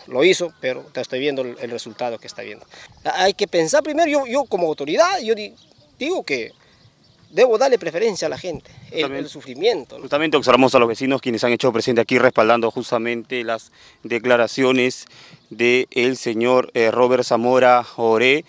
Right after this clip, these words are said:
Speaker 2: quien, eh, denuncia estas irregularidades desarrolladas en la Municipalidad Distrital de Parcona. Ellos, eh, necesitan,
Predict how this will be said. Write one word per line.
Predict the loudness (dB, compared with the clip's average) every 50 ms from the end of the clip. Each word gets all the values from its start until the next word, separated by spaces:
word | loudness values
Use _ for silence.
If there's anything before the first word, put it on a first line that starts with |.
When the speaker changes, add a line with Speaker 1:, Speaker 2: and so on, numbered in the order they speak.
| -14 -20 -20 _ _ _
Speaker 2:
quien, | 0 0 2 2 2 0
eh, | 0 -2 -2 -2
denuncia | 0 0 2 2 2 0 0 0 -2 0
estas | 2 2 0 0 0
irregularidades | -2 -2 -2 0 2 2 2 2 4 4 2 2 2 2 0 0 0
desarrolladas | -2 0 0 0 0 0 2 4 4 4 4 2 2 0 -2
en | 0
la | 0
Municipalidad | 0 0 -2 -4 -4 -4 0 0 0 2 4 4 2 2 0 -4 -18 -20 -20 -20 _
Distrital | -4 -4 -2 -2 0 -2 0 4 4 4 4 4
de | 2 0
Parcona. | 0 0 2 2 2 2 2 2 0
Ellos, | 0 0 0 0 -2 -2
eh, | -4
necesitan, | -4 -4 -4 -6 -4 -4 -2 0 2 2 0 0 -4